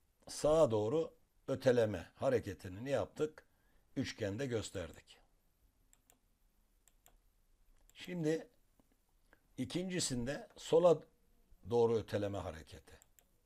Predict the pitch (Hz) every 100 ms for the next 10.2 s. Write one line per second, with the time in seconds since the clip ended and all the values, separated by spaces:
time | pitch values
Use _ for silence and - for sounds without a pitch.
0 | _ _ _ _ _ _ _ _ _ _
1 | _ _ _ - 139 196 160 139 139 143
2 | 151 165 156 165 147 - 123 117 113 156
3 | 156 160 135 123 143 - 151 170 156 139
4 | 151 135 131 131 127 101 80 - - -
5 | - _ _ _ _ _ _ _ _ _
6 | _ 123 139 139 - _ _ - 107 156
7 | 135 - 151 160 - 131 95 120 - -
8 | - _ _ _ _ _ _ _ 117 127
9 | 143 - _ _ _ _ _ 92 104 127
10 | 147